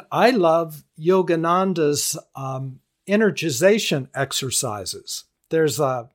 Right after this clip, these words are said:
like, a fifteen, twenty minute video, a, a number of them online. Just Google Yogananda, uh, energization exercises. You'll, you'll find somebody demonstrating them. Uh,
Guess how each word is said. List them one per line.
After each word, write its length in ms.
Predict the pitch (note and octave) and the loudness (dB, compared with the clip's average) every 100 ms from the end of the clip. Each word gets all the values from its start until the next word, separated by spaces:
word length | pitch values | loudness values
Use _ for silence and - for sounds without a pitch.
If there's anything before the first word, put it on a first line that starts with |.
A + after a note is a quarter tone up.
| _ _ | _ _
like, 240 | D3+ C#3+ | -8 -8
a 60 | A#2 | -12
fifteen, 580 | - - E3+ - E3 D3+ | -10 -4 -4 -4 -8 -6
twenty 280 | - D#3 | -6 -6
minute 320 | D3+ D3 C3+ A#2 | -4 -4 -6 -8
video, 1000 | A#2+ C#3+ D3 C#3+ C#3+ C#3+ C#3+ - B2 B2 _ | -6 -4 -2 -4 -4 -6 -8 -10 -14 -14 _
a, 60 | C#3+ | -8
a 20 | |
number 380 | D3 F3 G3 C3 | 0 2 2 2
of 160 | A#2+ G#2+ | -2 -6
them 340 | A#2+ A#2+ B2+ _ _ | -12 -12 -16 _ _
online. 600 | C#3 C3 B2+ B2 A#2 B2+ | -14 -12 -10 -12 -12 -12
Just 300 | C3+ C3 - _ | -12 -12 -14 _
Google 360 | D3+ C3 B2 A#2+ | -8 -8 -10 -14
Yogananda, 760 | A#2+ B2 A#2 A2+ A#2 A#2+ A2+ A2+ _ _ _ _ _ _ _ _ _ _ _ - | -14 -14 -14 -14 -14 -16 -18 -20 _ _ _ _ _ _ _ _ _ _ _ -12
uh, 320 | A#2+ A2 F#2+ - - | -10 -10 -12 -18 -10
energization 1120 | C#3+ C#3+ B2 - A2 A2+ C3+ C#3 - B2 A#2 _ _ | -6 -6 -8 -8 -6 -2 0 0 -4 -8 -12 _ _
exercises. 920 | B2 - B2 G2+ G#2+ F#2+ G2+ A#2+ B2+ | -16 -14 -10 -8 -8 -12 -14 -16 -10
You'll, 240 | G3 C#3+ C3 | -8 -8 -12
you'll 180 | F#3+ C3+ | -14 -14
find 380 | - B2+ A2+ A2+ | -12 -12 -10 -8
somebody 580 | - A#2+ A2 A2 G#2+ - _ _ _ | -10 -10 -12 -14 -16 -20 _ _ _
demonstrating 880 | D3 C#3+ C3 A#2+ - B2+ A2+ G#2+ G#2+ | -4 -4 -4 -6 -8 -6 -8 -10 -14
them. 240 | G#2+ C3 _ _ _ _ _ _ _ _ _ _ _ _ _ _ _ - | -16 -18 _ _ _ _ _ _ _ _ _ _ _ _ _ _ _ -12
Uh, 380 | F3 F3 F3 | -6 -4 -6